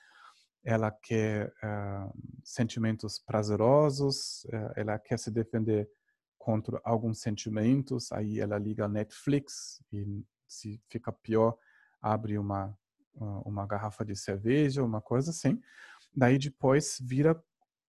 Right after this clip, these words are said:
basicamente, o vai, ah, criando essa sensação de um agente. E aí é interessante, nós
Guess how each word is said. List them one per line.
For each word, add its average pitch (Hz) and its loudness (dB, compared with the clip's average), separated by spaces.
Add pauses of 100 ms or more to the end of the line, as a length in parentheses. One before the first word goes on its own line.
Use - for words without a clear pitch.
basicamente, 147 4 (380)
o 120 2
vai, 127 2 (200)
ah, 113 -2 (260)
criando 127 0
essa 131 -2
sensação 127 -2
de 127 2
um 131 2
agente. 120 0 (1040)
E 147 6
aí 196 6
é 151 0
interessante, 147 -2 (340)
nós 135 4